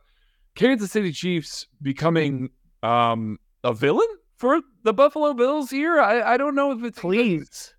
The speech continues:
Speaker 1: villainous. Uh, it, certainly the Kansas City Chiefs players waving on the sidelines as the Buffalo Bills fans were trying to pelt them with snowballs.
Speaker 2: Chris
Speaker 1: Drew
Speaker 2: Jones
Speaker 1: Tranquill
Speaker 2: villained pretty good.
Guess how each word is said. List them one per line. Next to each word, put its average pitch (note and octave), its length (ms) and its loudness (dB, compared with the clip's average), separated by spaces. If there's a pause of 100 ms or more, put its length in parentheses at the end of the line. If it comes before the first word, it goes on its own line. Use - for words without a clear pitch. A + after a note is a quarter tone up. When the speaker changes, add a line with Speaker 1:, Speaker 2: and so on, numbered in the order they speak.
(140)
Speaker 1:
villainous. C3+ 1120 0
Uh, C3+ 460 0
it, C#3+ 300 -6
certainly C#3 640 -2
the C3 120 -6
Kansas C#3 320 -4
City C#3+ 200 0
Chiefs D3+ 280 -6
players B2+ 320 -4 (360)
waving F#3 500 0
on D#3+ 120 0
the D3+ 100 0
sidelines A#2+ 800 -2
as B2+ 340 0
the B2+ 80 -4
Buffalo A#2+ 480 0
Bills A2 360 0
fans A2+ 340 -2
were A2 140 -2
trying B2 280 0
to A#2 120 -12
pelt D#3+ 320 0
them C3+ 220 -2
with B2 120 -8
snowballs. B2 580 -2 (280)
Speaker 2:
Chris G#3+ 260 2
Speaker 1:
Drew D4 180 0
Speaker 2:
Jones D4+ 220 -2
Speaker 1:
Tranquill D#3+ 80 -6
Speaker 2:
villained A3+ 380 2
pretty G3 240 2
good. D3+ 320 -2